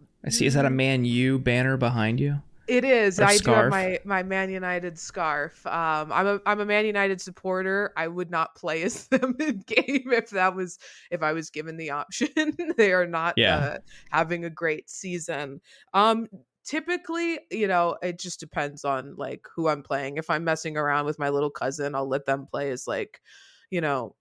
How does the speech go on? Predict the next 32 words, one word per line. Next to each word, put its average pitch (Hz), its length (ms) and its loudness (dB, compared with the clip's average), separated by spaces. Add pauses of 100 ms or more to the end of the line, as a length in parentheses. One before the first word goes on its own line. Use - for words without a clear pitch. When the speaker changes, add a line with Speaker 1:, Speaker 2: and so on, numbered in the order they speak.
Speaker 2:
Real 175 320 8
Madrid, 156 520 2
and 151 120 -2
I'll 143 120 0
play 139 280 0
as 143 120 0
some, 147 180 -2
like, 143 200 -2 (200)
second 151 440 -2
division, 135 840 -8
<laughs> - 60 -2 (840)
I 269 180 6
don't 254 160 4
know, 214 120 6
Swiss 185 500 -4
team 165 320 -4
or 160 120 -4
something. 156 520 -4
But, 151 280 -2 (440)
um, 151 500 2 (480)
but 233 100 8
yeah, 220 180 6
typically 247 440 -2
Chelsea's 196 540 -4
women's 160 440 -4
team 143 340 -8
is, 143 120 -10
if 170 100 -6
I'm 165 120 0
gonna 165 140 -2
play 160 280 0
in, 143 480 -6